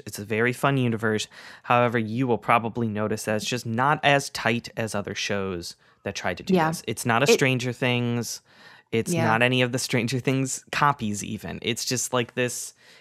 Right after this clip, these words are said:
Speaker 1: It tries to be a lot. It achieves a great deal, but it still falls short in some ways that I wanted it to be better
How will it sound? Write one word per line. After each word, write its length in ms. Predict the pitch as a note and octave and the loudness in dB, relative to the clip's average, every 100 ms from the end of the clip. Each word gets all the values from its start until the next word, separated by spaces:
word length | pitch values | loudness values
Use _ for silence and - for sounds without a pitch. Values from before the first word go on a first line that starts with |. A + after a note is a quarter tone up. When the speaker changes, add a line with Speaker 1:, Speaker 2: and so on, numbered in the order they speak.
| _ C#3+ | _ -6
Speaker 1:
It 140 | C3 | -2
tries 500 | - E3+ F3 E3 - | 4 6 6 4 0
to 160 | - A#2+ | -4 -2
be 100 | G#2+ | 2
a 60 | |
lot. 560 | A2 F3 G#3 - - - _ _ _ _ | 6 6 6 2 -8 -12 _ _ _ _
It 540 | B2+ B2+ A2 - - - | 0 0 0 -4 -8 -8
achieves 560 | B2+ - D3+ C3 A#2+ - | -6 -2 0 0 0 -6
a 60 | A2+ | -6
great 260 | A#2 G2+ | -4 -4
deal, 520 | - E3+ E3 D3 C#3+ - | 0 4 6 4 0 -4
but 220 | A2 G2+ | -2 -2
it 80 | - | -2
still 240 | - A#2+ | -2 -2
falls 280 | A2 A#2+ A#2 | 0 0 2
short 380 | - A2 G2+ - | 0 -2 -2 -4
in 240 | G#2+ G2+ | -6 -6
some 240 | G2+ G#2 G2 | -6 -6 -6
ways 280 | F2+ F2+ | -6 -8
that 120 | - F2 | -8 -8
I 80 | |
wanted 380 | F2+ F2 D#2+ D#2 | -8 -10 -10 -10
it 160 | C#2 - | -12 -12
to 160 | - - _ | -14 -16 _
be 80 | F2 | -16
better 280 | - - | -12 -12